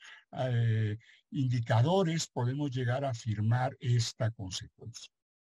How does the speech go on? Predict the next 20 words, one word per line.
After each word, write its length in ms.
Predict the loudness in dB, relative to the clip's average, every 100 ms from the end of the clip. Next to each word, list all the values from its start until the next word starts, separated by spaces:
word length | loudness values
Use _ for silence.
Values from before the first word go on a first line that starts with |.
| _
Y 60 | -6
un 60 |
poco 300 | 2 4 6
lo 100 | 4
que 120 | 4 2
hemos 180 | 2
venido, 580 | 2 2 2 2 4 4
eh, 200 | 2 0 2
desarrollando 720 | 2 0 0 0 2 2 2
en 40 |
los 140 | 0
criterios 400 | -2 -4 -4 -4
jurisprudenciales 840 | -4 -4 -4 -2 -2 0 -2 -2 -2
sería 440 | -4 -2 0 0 0 -6
este 240 | -14 -8 -6
esquema, 520 | -2 0 2 2 0 4
<clears throat> 460 | 6 6 4 0
donde 240 | 0 -2 -2
tendríamos 720 | -2 0 2 2 0 -4 -12 _ _ _ _ _ _ _ _ -4
básicamente, 880 | 0 2 0 -2 0 0 2 0